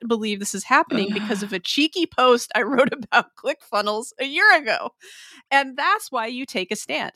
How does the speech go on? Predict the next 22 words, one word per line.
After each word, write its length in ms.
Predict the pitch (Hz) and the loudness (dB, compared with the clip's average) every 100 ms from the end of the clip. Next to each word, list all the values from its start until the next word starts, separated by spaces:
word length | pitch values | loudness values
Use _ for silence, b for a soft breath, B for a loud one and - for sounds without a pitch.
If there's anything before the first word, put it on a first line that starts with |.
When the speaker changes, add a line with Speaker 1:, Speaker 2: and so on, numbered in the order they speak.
| 202 | 2
Speaker 1:
That's 280 | 190 254 | 2 2
why 60 | 277 | 0
you 140 | 285 | -4
talk 260 | 294 202 214 | 0 2 2
about 240 | 226 202 | 0 0
the 80 | 226 | -2
things. 380 | 220 190 165 - | -4 -4 -4 -4
Like, 160 | 180 190 | -4 -4
if 100 | 202 | -2
you 220 | 226 330 | 0 4
are 100 | 320 | 4
cleaning 460 | - 233 240 285 | 2 -4 -2 -2
up 120 | 262 - | -2 0
messes 440 | 214 202 185 175 | 0 0 -2 -2
over 240 | 208 220 | -2 0
and 80 | 214 | 0
over 200 | 190 196 | 0 0
and 100 | 202 | 0
over 160 | 196 202 | 2 2
again, 260 | 190 170 165 | 0 0 -2
if 140 | 175 | -2
you 180 | 220 | 0